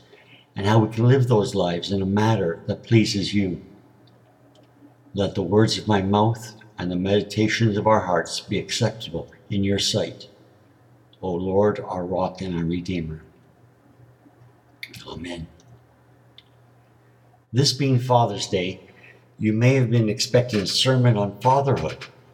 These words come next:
how our Abba Father is the perfect model for those of us granted the privilege of fatherhood here on earth. How even when those he loved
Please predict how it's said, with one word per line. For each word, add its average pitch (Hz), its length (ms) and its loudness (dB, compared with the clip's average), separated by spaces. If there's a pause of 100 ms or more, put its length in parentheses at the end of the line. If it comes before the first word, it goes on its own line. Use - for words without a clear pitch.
(140)
how 117 240 -2
our 123 240 4
Abba 131 300 2
Father 127 560 2
is 104 140 -6
the - 100 -12
perfect 135 480 4
model 117 560 2
for 107 100 0
those 107 600 2 (240)
of 101 160 4
us 95 120 2
granted 110 520 2
the 95 80 -4
privilege 113 560 2
of 87 180 -6
fatherhood 104 640 0
here 101 260 2
on 92 220 2
earth. 104 320 0 (1040)
How 120 280 0
even 131 280 2
when 127 240 4
those 123 360 2
he 120 120 -2
loved 120 460 0